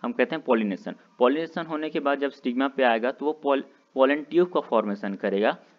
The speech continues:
पोलन ट्यूब formation करके जो पोलन का nucleus है, that will fertilize to, अ, ovule का nucleus। तो इससे जो बनेगा, अ, male और female गैमेट के fertilization, अ,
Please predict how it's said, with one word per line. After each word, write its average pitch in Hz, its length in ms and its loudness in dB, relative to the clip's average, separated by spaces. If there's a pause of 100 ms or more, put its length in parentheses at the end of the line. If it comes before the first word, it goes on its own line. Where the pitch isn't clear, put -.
(120)
पोलन 131 240 2
ट्यूब 156 180 -6
formation 139 520 0
करके 143 460 -2 (440)
जो 113 480 2 (260)
पोलन 131 320 8
का 151 380 4
nucleus 139 580 0
है, 98 140 -4 (240)
that 120 220 4
will 165 220 -2
fertilize 139 560 2
to, 208 120 2 (960)
अ, 107 340 0 (360)
ovule 139 360 2
का 165 120 0
nucleus। 117 580 -2 (360)
तो 143 260 -2 (100)
इससे 180 360 0
जो 160 160 0
बनेगा, 135 500 0 (240)
अ, 107 320 2 (120)
male 127 440 0
और 123 240 2
female 147 280 -2
गैमेट 135 260 -2
के - 80 -12
fertilization, 127 640 -4
अ, 110 280 0